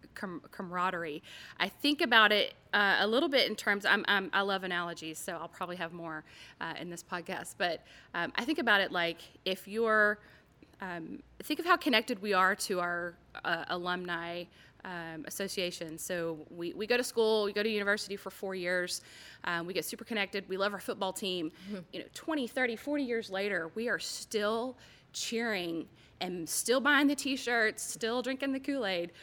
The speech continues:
Speaker 1: for that sports team, even though we're not there in the building.
Speaker 2: Mm.
Speaker 1: Um, and, and that, that brand still lives on,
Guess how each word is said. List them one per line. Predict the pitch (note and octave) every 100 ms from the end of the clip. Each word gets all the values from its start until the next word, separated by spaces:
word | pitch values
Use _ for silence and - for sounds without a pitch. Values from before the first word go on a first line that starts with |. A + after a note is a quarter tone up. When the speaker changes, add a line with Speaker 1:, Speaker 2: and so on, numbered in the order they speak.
| -
Speaker 1:
for | - A3+
that | F3 -
sports | - G#3+ A3+ -
team, | - G#3 F3+ -
even | A3 C#4+
though | C#4+
we're | B3 G#3
not | F#3+ F#3+ - F3+
there | F#3 F#3 F#3 F3 F3 - - _ -
in | G#3 G3+
the | G3
building. | E3+ F3 F3 E3 G#2+ - A3 F#3+ F#3 F3 D#3+ D#3+
Speaker 2:
Mm. |
Speaker 1:
Um, | G3 F#3 F3 E3+ D#3+ D#3+ - - _ _ -
and, | G3+ F#3+ F3+ E3+ E3 - -
and | F#3 F#3+ E3+
that, | G#3 G3+ - -
that | G#3+ - F3+
brand | F#3+ G3+ C4+ G#3 F3+ E3+
still | - - G3 G#3 G#3+ F#3+
lives | G3 F#3+ F3
on, | F#3 F#3+ F3 E3